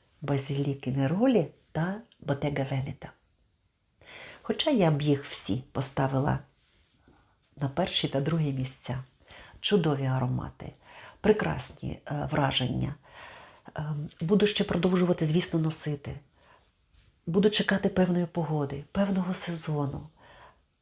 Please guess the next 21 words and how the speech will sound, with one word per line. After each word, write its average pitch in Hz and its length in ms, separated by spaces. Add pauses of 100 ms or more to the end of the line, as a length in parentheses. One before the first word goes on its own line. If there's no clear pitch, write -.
(760)
Емоції 170 420
можуть 165 300
помінятися, 160 920 (240)
збагатитися. 160 1040 (880)
Я 214 180
чекаю 208 420
на 196 100
ваші 190 400
коментарі. 165 840
Поділіться 190 460
своїм 180 500
досвідом 151 720 (500)
від 156 240 (100)
цих - 280
ароматів. 147 640 (400)
Хто 196 440
має, 156 460
хто, 196 280 (120)
хто - 280
мав 156 420 (140)
уже, 151 400